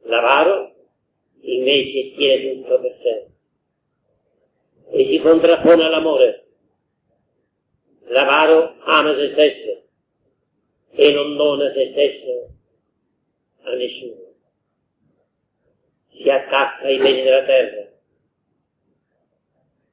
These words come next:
Egli coltiva una delle tre concupiscenze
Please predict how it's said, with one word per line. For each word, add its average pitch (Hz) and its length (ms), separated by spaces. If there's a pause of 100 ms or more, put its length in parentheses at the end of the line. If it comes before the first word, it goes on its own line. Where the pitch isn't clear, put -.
(220)
Egli 139 400
coltiva 143 720 (300)
una 151 340
delle 135 240
tre 143 240
concupiscenze 143 1300